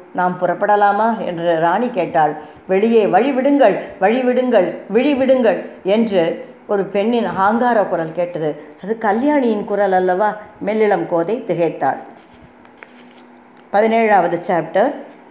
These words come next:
கல்லிலும் ஈரம். கூட்டத்தை விலக்கிக் கொண்டு உள்ளே நுழைந்தாள் கல்யாணி. அவளோடு நாராயண நம்பூதிரி, ரவிவர்மன், பத்மாவதி, தாவளி சகோதரிகள் அனைவரும் நுழைந்தார்கள்.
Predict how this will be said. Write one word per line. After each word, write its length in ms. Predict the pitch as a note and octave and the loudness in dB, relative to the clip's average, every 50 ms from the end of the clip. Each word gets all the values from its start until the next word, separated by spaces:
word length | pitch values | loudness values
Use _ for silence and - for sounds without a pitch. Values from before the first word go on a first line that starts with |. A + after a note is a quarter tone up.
| - - - - - - - | -20 -20 -20 -20 -20 -14 0
கல்லிலும் 680 | - D4+ A#3+ C4 C4+ C#4 C4+ A#3+ B3 A#3+ A#3+ A#3+ - - - - - | 2 2 2 2 0 -2 0 0 0 -2 -2 -4 -8 -12 -16 -16 -10
ஈரம். 400 | G3 G3 G#3+ A3 F#3+ F3+ D3 - - - - - - - - - - - - - - - - - - - - - - - - - - - - - - - - - - | -4 2 2 4 4 4 2 0 -2 -10 -16 -18 -20 -20 -20 -20 -20 -20 -20 -20 -20 -20 -20 -20 -20 -20 -20 -20 -20 -20 -20 -20 -20 -20 -20 -20 -20 -20 -20 -12 -2
கூட்டத்தை 500 | - E4 F4+ - F#4 - - D4+ C4 A#3 | 0 0 2 2 0 2 4 4 4 4
விலக்கிக் 360 | A#3+ A#3+ B3 B3 B3+ B3 - | 4 2 2 0 -2 -2 0
கொண்டு 280 | B3+ A#3+ B3 C4+ B3 | 0 2 4 2 2
உள்ளே 240 | G#3+ G#3+ A3+ B3+ C4 | 2 2 4 4 4
நுழைந்தாள் 520 | B3+ A#3+ A3+ G#3 G#3 G3 F#3 G3 F3+ F3 F3 | 6 4 4 4 2 4 4 4 4 4 2
கல்யாணி. 520 | - F3+ F3+ F#3 F#3+ F#3 F#3 F#3 G#3+ C4+ | 2 2 2 4 4 4 4 4 4 2
அவளோடு 520 | - - F#3+ F3+ F#3+ F#3 F#3+ G3+ G#3 A3+ | 4 2 2 4 4 4 4 4 4 4
நாராயண 540 | G#3 F#3 F3+ F#3+ G#3+ A3+ A#3+ A#3+ A3 G3+ F#3 | 4 4 4 6 6 6 4 4 4 2 2
நம்பூதிரி, 600 | F3+ F3+ E3+ F3 F3 F#3 F#3 E3 F3+ F#3+ G#3 A3+ | 2 2 0 0 -2 -2 -2 0 0 2 2 4
ரவிவர்மன், 720 | A3 G3+ F#3 F#3 G3 - G#3+ A3+ G#3+ F#3 E3+ E3+ F#3+ A3 - | 4 4 4 4 4 4 4 4 4 4 4 0 0 0 0
பத்மாவதி, 640 | - F#3+ E3 F3 G#3 E3+ F3 F3+ F3+ F3+ F3+ G3 A3+ | 0 0 2 2 2 4 4 4 2 2 2 0 0
தாவளி 440 | A3+ A3 F#3+ F#3+ G3+ G#3+ A#3+ A3+ A3+ | 2 2 4 4 4 2 2 0 0
சகோதரிகள் 640 | A3+ G3 E3+ D3+ F#3 F3+ F3 F3+ E3+ E3+ F3 G#3+ B3+ | 0 0 0 2 0 2 2 2 0 2 2 2 2
அனைவரும் 560 | A3 F#3 F#3+ G3+ G#3 F#3+ F#3+ F#3 A3 A#3+ F#3+ | 2 2 2 0 2 2 2 0 0 0 0
நுழைந்தார்கள். 640 | E3 D#3+ E3 F3 E3+ E3 D#3+ D#3 D3+ D3+ D3+ D3 | 0 0 0 0 0 0 0 0 0 -2 -4 -6